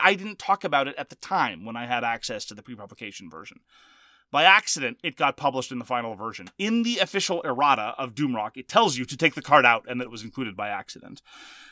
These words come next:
For what it's worth, I completely believe that it was put in by accident. I don't think that makes it entirely okay, but it definitely is a big difference between someone deliberately including it as a wink and a nod versus someone accidentally including it.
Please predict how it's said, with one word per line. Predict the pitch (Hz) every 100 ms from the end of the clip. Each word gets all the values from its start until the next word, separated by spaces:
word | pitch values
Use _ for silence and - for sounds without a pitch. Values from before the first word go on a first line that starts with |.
| _ _ -
For | 147
what | 147
it's | 131
worth, | 156 226 - 117
I |
completely | 120 110 117 104
believe | 107 175 208
that | 220
it |
was | -
put | - 185
in |
by | 175
accident. | 180 180 - 185 180 _ _ _
I | - 135
don't | 147 147 143
think | 135
that | 131 131
makes | 135 127
it | 143 -
entirely | 127 - 143 185 196
okay, | 190 196 247
but | 262 151
it | 131
definitely | 165 170 151
is | 135
a | 139
big | 123 131
difference | 131 139 123
between | 131 127 123
someone | 113 127 117
deliberately | 123 127 127 120
including | 117 - 180 147
it | 151
as | 120
a | 120
wink | 123 120
and | 117
a |
nod | 180 185 156 120
versus | 131 -
someone | 135 123
accidentally | 113 - 123 135 117
including | 107 117 98
it. | 98